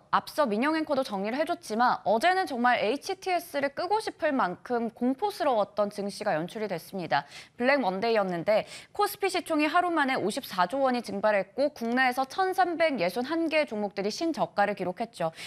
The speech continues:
그중에서 앞서 체크해봤던 국내 개인 투자자분들이 사랑했던 종목들 다섯 개가 모두 다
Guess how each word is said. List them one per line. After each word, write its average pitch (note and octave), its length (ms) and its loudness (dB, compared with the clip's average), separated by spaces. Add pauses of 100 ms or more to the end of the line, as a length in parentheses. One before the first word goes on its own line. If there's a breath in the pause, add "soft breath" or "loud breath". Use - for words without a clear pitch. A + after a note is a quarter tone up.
(160 loud breath)
그중에서 D4 680 4 (220 loud breath)
앞서 - 440 2
체크해봤던 F4 1120 0
국내 C4 320 2
개인 C4+ 360 0
투자자분들이 A#3 1080 0
사랑했던 F4+ 680 2
종목들 G3+ 400 -2
다섯 F#3+ 400 -4
개가 G#3+ 240 2
모두 A3 380 0
다 G3+ 240 4